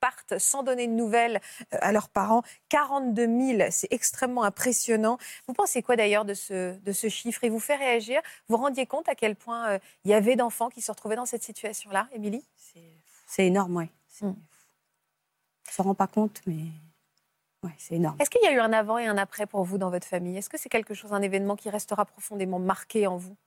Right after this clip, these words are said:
Speaker 2: Oui. Oui, oui.
Speaker 1: Vous êtes rapprochés aujourd'hui ?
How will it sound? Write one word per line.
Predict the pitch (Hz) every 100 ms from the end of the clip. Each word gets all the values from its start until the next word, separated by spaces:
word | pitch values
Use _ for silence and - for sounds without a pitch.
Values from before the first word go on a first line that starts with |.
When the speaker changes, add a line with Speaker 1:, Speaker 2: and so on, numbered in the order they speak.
| _
Speaker 2:
Oui. | 196 160 - _ _ _ _ _ _ _ _ _ _ _ _ _ _ _ _ _ -
Oui, | 170
oui. | 156 - _ _ _ _ _ _ -
Speaker 1:
Vous | 208
êtes | 226
rapprochés | - 247 226 - 285
aujourd'hui ? | 320 277